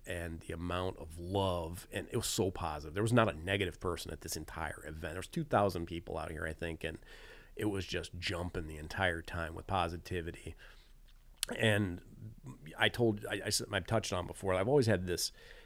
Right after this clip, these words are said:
problem in my head about this perfection. If it wasn't perfect, it wasn't good enough, you know? And that's kinda how I, I, I built myself up over the years, was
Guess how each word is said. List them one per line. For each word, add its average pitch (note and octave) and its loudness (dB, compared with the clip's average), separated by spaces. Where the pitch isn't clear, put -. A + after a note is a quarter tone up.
problem B2 6
in F#2 0
my F2 0
head G#2+ 0
about E2 -2
this - -12
perfection. - -2
If D2+ -8
it F2+ -4
wasn't F2 -2
perfect, F2 -4
it D#2+ -6
wasn't D#2+ -6
good F2+ -6
enough, - -12
you F#2 -2
know? F2 -2
And F#2+ -4
that's G2 -4
kinda F#2+ 2
how F#2 -2
I, F2 0
I, - -10
I - -10
built A2 2
myself F2+ -2
up F#2+ 2
over F2 -2
the E2+ -6
years, F#2+ 0
was F2 -2